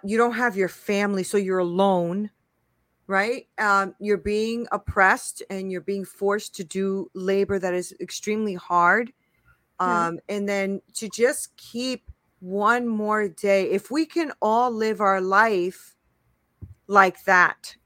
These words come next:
Speaker 1: right? Even when we're not going through the hard times, just, just understand how precious life is. Life must mean so,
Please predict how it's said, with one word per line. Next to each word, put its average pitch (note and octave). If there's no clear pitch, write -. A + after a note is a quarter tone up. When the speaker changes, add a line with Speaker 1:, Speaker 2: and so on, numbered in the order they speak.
Speaker 1:
right? G3+
Even A#3+
when A#3
we're A#3
not G#3+
going A#3+
through G#3+
the G3
hard F#3
times, F#3
just, A3+
just B3
understand A#3
how G#3
precious -
life G#3
is. F3+
Life G#3+
must A3
mean G#3+
so, A3+